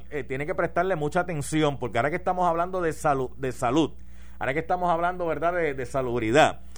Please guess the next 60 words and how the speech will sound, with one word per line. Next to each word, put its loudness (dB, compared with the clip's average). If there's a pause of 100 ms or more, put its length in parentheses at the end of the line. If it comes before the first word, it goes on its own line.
(160)
eh, 0
usted -2
tiene 0
que -2
tener -2
mucho 0
cuidado 2
con -2
el 2
agua. 4 (280)
Pero -2
ya, 0
de 0
hecho, 0
a 0
mí -4
me -2
llegó 2
el 2
reporte 0
de 4
agua 4
de 2
la 2
Autoridad 0
de 2
Acueducto -2
Alcantarillado 2
y -2
yo, -2
y -8
yo -2
me -2
puse -4
a 0
leerlo, 0 (380)
un -8
mamotreto 0
larguísimo, 0
y 0
me, -2
me -2
puse 2
a 4
leerlo 2
y 2
yo 0
dije, 0
"¿Qué, -8
qué, -6
que -2
la 0
autoridad -4
me -4
dice -2
que -2
el 0
agua?". 2
Pero, 0
pero 2